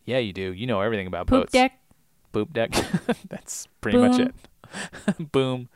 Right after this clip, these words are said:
Speaker 2: Boom.
Speaker 1: Mast.
Speaker 2: Boom mast.
Speaker 1: Steer,
Speaker 2: Bow.
Speaker 1: stern.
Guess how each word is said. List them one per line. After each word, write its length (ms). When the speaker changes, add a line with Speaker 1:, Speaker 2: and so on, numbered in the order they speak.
Speaker 2:
Boom. 100
Speaker 1:
Mast. 480
Speaker 2:
Boom 480
mast. 480
Speaker 1:
Steer, 480
Speaker 2:
Bow. 40
Speaker 1:
stern. 640